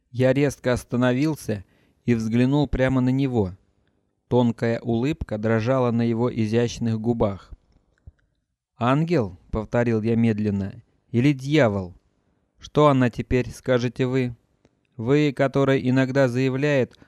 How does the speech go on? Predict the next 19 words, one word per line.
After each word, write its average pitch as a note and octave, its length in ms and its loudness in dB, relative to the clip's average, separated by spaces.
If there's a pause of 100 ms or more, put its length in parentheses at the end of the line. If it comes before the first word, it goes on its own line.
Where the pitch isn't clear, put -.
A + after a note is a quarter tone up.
(100)
что B2+ 360 2
верит B2 500 0
в G#2+ 100 -4
небо C3 360 0
и B2+ 280 -4
ад». E3+ 400 -4 (1120)
Он C#3+ 200 2
молчал, C3 600 0
но A2+ 140 2
мечтательная B2 800 2
улыбка B2+ 520 -2
ещё A#2+ 360 0
оставалась C3+ 680 0
на A2 80 0
его G#2+ 280 2
губах. G#2 520 -2 (960)
«Ну C3+ 220 6
же, G#2+ 240 0
говорите», — A#2 800 2